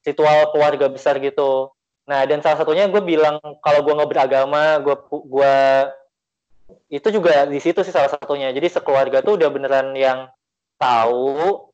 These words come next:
terus habis itu kayak ngasih saran, masukan. Jadi bener-bener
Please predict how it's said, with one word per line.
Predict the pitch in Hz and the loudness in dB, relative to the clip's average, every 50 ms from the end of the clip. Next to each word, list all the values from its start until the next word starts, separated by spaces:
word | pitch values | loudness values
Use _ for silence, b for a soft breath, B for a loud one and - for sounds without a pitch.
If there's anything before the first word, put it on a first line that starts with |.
| _ _ | _ _
terus | - 156 - | -10 -4 -2
habis | 170 151 143 - - | -2 -2 -2 -4 -2
itu | - 175 170 170 175 170 | 0 2 4 4 2 2
kayak | - 147 139 135 135 | 2 2 2 0 0
ngasih | 131 - 143 127 | -4 -6 -6 -4
saran, | - 139 143 151 151 139 135 135 135 135 135 | -2 0 0 2 2 2 2 2 2 2 0
masukan. | 131 127 - - 131 - - 135 131 127 127 127 127 127 127 127 131 127 123 | -2 -6 -8 -8 -8 -6 -2 0 2 2 2 2 2 2 0 -2 -4 -10 -10
Jadi | 123 123 135 139 147 160 - _ _ _ _ _ _ _ - - | -10 -8 -6 -6 -6 -8 -10 _ _ _ _ _ _ _ -14 -8
bener-bener | - 135 139 135 131 139 135 135 135 135 135 139 | -4 -2 -2 -2 -2 -2 -4 -2 -2 -2 -4 -4